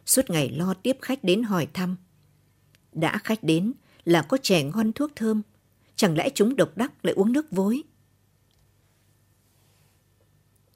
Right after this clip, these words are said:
Rồi mẹ lên danh sách họ hàng xa gần, tùy mức độ thân sơ mà quà cáp cho phải đạo làm con.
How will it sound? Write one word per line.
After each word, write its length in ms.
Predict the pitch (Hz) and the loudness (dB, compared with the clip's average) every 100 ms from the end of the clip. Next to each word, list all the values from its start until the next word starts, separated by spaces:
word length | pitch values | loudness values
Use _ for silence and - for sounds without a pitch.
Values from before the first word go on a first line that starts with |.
| _ _ _ _ _ _ | _ _ _ _ _ _
Rồi 440 | 196 151 160 139 127 | -4 2 4 2 0
mẹ 220 | 147 - | -2 0
lên 220 | 185 190 | 0 0
danh 220 | 190 196 | 0 -2
sách 280 | 190 - 277 | -2 -4 -6
họ 200 | - 156 | -4 -2
hàng 240 | - 151 131 | -2 -4 0
xa 280 | - 208 190 | 0 2 0
gần, 320 | 160 139 117 - _ _ _ _ | -2 -2 -4 -12 _ _ _ _
tùy 240 | 180 165 127 | 4 6 4
mức 240 | 208 277 | -2 2
độ 220 | 175 151 - | 2 0 -2
thân 200 | 208 196 | -4 -4
sơ 360 | - - 208 190 | -4 -2 0 0
mà 140 | 139 | -2
quà 300 | 135 156 131 | -2 -2 -2
cáp 300 | - 214 277 - - | -4 -4 -4 -8 -4
cho 120 | 208 | -4
phải 240 | - 165 | -2 -6
đạo 220 | 156 147 - | -4 -6 -4
làm 220 | 147 120 - | -8 -8 -8
con. 260 | 180 175 | -6 -6